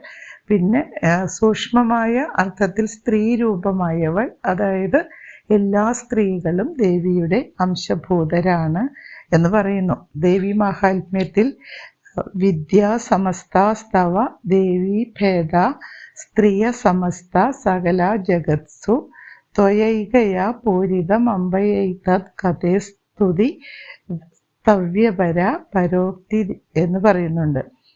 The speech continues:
അതിൻ്റെ അർത്ഥം എല്ലാ വിദ്യകളും ദേവിയുടെ ചൈതന്യത്തിൻ്റെ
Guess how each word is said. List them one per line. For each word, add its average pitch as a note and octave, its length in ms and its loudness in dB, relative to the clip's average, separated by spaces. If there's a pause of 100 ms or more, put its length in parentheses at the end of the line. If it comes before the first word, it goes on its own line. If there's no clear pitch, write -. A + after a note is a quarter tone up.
(180)
അതിൻ്റെ G3 260 2
അർത്ഥം G#3 640 0
എല്ലാ G3 420 2
വിദ്യകളും F3 800 0
ദേവിയുടെ F#3 600 0
ചൈതന്യത്തിൻ്റെ F3+ 1160 -2